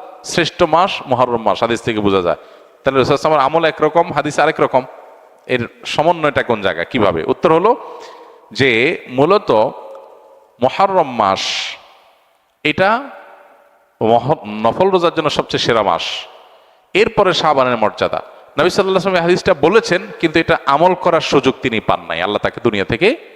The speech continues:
নিয়ে গেছেন। শাবান মাসে একটা আমলের সুযোগ তিনি পেয়েছেন। তাহলে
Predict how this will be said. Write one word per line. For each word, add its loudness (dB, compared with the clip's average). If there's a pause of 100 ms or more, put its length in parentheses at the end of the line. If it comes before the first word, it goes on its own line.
(260)
নিয়ে 0
গেছেন। -2 (1040)
শাবান 2
মাসে 0
একটা -2
আমলের 2
সুযোগ 0
তিনি -4
পেয়েছেন। -4 (260)
তাহলে 0